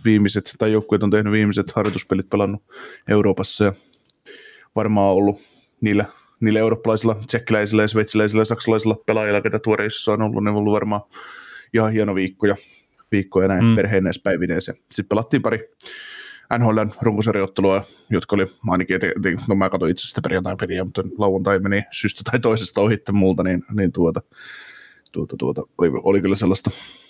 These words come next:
Speaker 1: ihan tyypillistä eurooppalätkää, että aina on tupannut sanomaan, että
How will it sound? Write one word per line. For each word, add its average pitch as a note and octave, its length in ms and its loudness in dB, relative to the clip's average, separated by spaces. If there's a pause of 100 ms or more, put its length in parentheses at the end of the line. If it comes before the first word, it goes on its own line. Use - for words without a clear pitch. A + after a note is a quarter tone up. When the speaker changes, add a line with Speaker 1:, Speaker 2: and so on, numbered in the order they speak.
(180)
Speaker 1:
ihan A2+ 200 0
tyypillistä F2+ 440 0
eurooppalätkää, D#2+ 640 0
että - 180 -8 (680)
aina A2+ 280 0
on D3 260 2 (160)
tupannut B2+ 340 0
sanomaan, A2 480 2
että G#2 240 -4